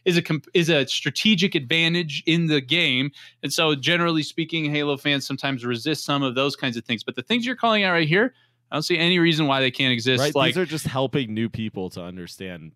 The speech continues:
Speaker 2: aspects
Speaker 1: Yeah,
Speaker 2: of
Speaker 1: I
Speaker 2: the
Speaker 1: just,
Speaker 2: game.
Speaker 1: like, if you go into the cosmetic items and then you go, if you go to the Hydra, why can't it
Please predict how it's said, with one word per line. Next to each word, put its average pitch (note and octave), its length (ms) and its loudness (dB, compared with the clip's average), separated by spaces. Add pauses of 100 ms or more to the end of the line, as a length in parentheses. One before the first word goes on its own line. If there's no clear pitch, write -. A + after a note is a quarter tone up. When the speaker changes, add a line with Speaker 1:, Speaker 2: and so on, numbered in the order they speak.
(120)
Speaker 2:
aspects E2+ 300 -8
Speaker 1:
Yeah, G3 80 2
Speaker 2:
of D3 60 -2
Speaker 1:
I D#3 100 0
Speaker 2:
the E3+ 60 -4
Speaker 1:
just, F3 120 -2
Speaker 2:
game. F3+ 60 -2
Speaker 1:
like, D#3 200 0
if B2+ 100 -2
you D3 80 0
go G#3 100 2
into G3 120 2
the D#3+ 100 2
cosmetic D3 460 0
items A2+ 340 -2
and A#2+ 80 -2
then B2+ 100 -4
you B2 80 -2
go, B2+ 340 2 (440)
if B2 140 -2
you B2+ 80 0
go D#3 140 4
to D3 60 2
the C3 100 2
Hydra, A#2+ 600 0 (280)
why C#3 160 2
can't D3 340 -2
it B2+ 180 -4